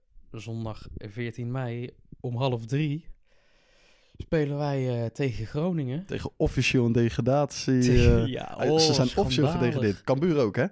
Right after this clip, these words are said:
Speaker 1: Ja.
Speaker 2: Allebei zijn ze officieel gedegradeerd.
Speaker 1: Schandalig.
Speaker 2: Alleen nog Heerenveen is de club uit het noorden, hè? Voor de rest zit <laughs> niemand
Speaker 1: Nee,
Speaker 2: meer van het noorden,
Speaker 1: nee.
Speaker 2: zeg maar, eh,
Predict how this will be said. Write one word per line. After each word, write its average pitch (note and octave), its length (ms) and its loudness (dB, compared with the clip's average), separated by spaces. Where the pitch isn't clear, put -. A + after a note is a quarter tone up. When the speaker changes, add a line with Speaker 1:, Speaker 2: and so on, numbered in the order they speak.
Speaker 1:
Ja. C3+ 180 2
Speaker 2:
Allebei C3+ 340 0
zijn A#2+ 140 -8
ze A#2+ 80 -8
officieel A#2+ 240 -6
gedegradeerd. A2 440 -6
Speaker 1:
Schandalig. A#2 760 -6
Speaker 2:
Alleen C3+ 160 0
nog C3+ 120 2
Heerenveen A#2 480 2
is G#2+ 120 2
de G#2+ 120 -2
club G#2+ 240 2
uit G#2 140 2
het G2+ 80 -2
noorden, G#2 320 4
hè? C#3 80 2
Voor A#2 120 -4
de A2+ 60 -4
rest A2+ 220 0
zit - 220 -4
<laughs> F#3 140 -10
niemand B2+ 280 4
Speaker 1:
Nee, B2+ 100 4
Speaker 2:
meer C3 80 2
van A#2+ 160 2
het A2+ 160 0
noorden, A#2 340 4
Speaker 1:
nee. A2 80 2
Speaker 2:
zeg A#2 200 2
maar, G#2+ 380 0
eh, G2+ 100 -2